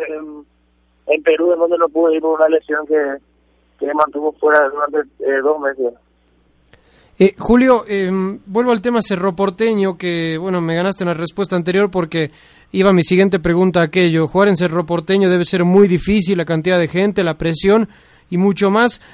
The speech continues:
Speaker 2: Eh, te tocó estar una temporada allí. ¿Cómo lo evaluaste? Eh, ¿fue demasiado duro el haber tenido que salir tan temprano de Cerro Porteño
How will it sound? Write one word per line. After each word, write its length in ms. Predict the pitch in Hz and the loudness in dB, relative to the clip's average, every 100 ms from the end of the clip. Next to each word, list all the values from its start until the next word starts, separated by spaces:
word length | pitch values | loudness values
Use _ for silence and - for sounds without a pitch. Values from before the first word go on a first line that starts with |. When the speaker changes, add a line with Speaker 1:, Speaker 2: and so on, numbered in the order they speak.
| - - | -14 -10
Speaker 2:
Eh, 60 | |
te 140 | 180 208 | -4 -2
tocó 220 | 214 233 | 0 0
estar 180 | 254 269 | 0 4
una 220 | 262 202 | 4 4
temporada 500 | 220 208 220 220 202 | 2 2 4 4 4
allí. 300 | 180 180 160 | 2 0 -2
¿Cómo 280 | - 269 285 | -2 0 4
lo 100 | 233 | 4
evaluaste? 1200 | 214 220 240 269 - - 277 233 - 196 190 190 | 4 4 4 2 -2 -4 -4 -4 -4 -2 -2 -2
Eh, 60 | 180 - _ _ - 214 - | -6 -12 _ _ -20 -20 -20
¿fue 260 | - 247 254 | -2 2 4
demasiado 720 | 233 208 - 247 240 214 185 | 2 2 2 2 4 4 2
duro 400 | 180 285 277 196 | 4 6 6 6
el 80 | 175 | 6
haber 180 | 202 | 2
tenido 320 | 208 220 240 202 | 2 2 2 0
que 120 | 180 | -2
salir 280 | 185 233 208 | -2 -2 -2
tan 160 | 196 | -2
temprano 380 | 175 180 208 226 | -2 0 0 2
de 80 | 208 | 0
Cerro 300 | 185 175 175 | 0 -4 -2
Porteño 540 | 196 185 247 269 277 | -4 0 0 2 0